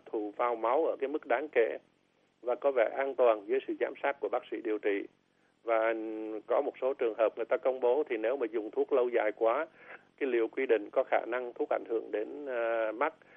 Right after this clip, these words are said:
và gây cườm mắt, à, cườm nước hay là cườm khô, glaucoma hay là cataract, à, nhất là người già. Hiện nay cái thuốc corticoid xịt mũi duy nhất mà bán không có cần toa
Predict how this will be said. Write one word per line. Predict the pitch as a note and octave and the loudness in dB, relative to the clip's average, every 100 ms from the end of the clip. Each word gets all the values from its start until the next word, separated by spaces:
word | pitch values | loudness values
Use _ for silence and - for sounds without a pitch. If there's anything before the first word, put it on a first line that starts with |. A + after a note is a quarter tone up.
| - - | -20 -2
và | A2 | 2
gây | A2 A#2+ B2+ | 4 6 4
cườm | - B2 A2 | 2 0 0
mắt, | C3 D3+ - _ _ _ _ | -2 -4 -8 _ _ _ _
à, | A2+ A2+ G#2+ G#2+ - | -2 0 0 -2 -4
cườm | A2+ A#2 | -6 0
nước | C#3 F3+ - | 2 2 0
hay | C3+ | 0
là | G#2+ | 2
cườm | - G#2 | 0 -6
khô, | - C3+ C#3 A2+ _ | 0 4 4 4 _
glaucoma | B2 A#2 B2+ C3 B2+ B2 | -6 -4 -2 0 0 0
hay | A#2+ | 0
là | G2+ | -2
cataract, | - B2+ B2+ A#2+ C3+ _ _ _ _ | -2 0 2 2 0 _ _ _ _
à, | A#2 | -6
nhất | A2+ C3+ | -4 -2
là | A2 F#2+ | -2 -2
người | G#2 G#2 | -4 2
già. | A2+ A2 D#2+ _ _ _ _ _ _ _ _ - - _ _ - | 4 4 2 _ _ _ _ _ _ _ _ -20 -20 _ _ -4
Hiện | B2+ B2+ | -2 2
nay | C#3+ D#3+ | 4 4
cái | E3+ D#3+ | 2 0
thuốc | F3+ | 2
corticoid | - C3+ D3+ D#3+ D#3 F3 - | 2 0 0 4 4 2 -2
xịt | A#2 | -2
mũi | A#2 B2 | 0 0
duy | C3+ D3+ | 0 4
nhất | E3 F3+ - - | 4 4 -2 -8
mà | A#2 B2 B2 | 2 4 4
bán | A#2 A2+ D3+ | 6 4 4
không | - D3+ C#3+ | 2 2 2
có | D#3+ | 2
cần | C#3 A#2+ | 2 4
toa | B2+ C3+ C#3 | 8 10 10